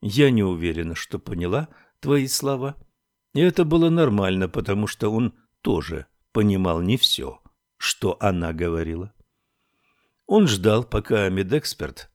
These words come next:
продолжавший недовольно бурчать, закончит предварительный осмотр тела.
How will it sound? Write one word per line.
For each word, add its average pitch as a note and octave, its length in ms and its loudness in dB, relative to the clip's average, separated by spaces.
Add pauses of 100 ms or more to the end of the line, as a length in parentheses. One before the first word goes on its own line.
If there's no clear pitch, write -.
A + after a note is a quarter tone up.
продолжавший E2+ 720 -2
недовольно F2 600 0
бурчать, E2+ 680 -4 (400)
закончит C3 680 0
предварительный G2 760 -2
осмотр G2+ 460 -4
тела. C2+ 460 -12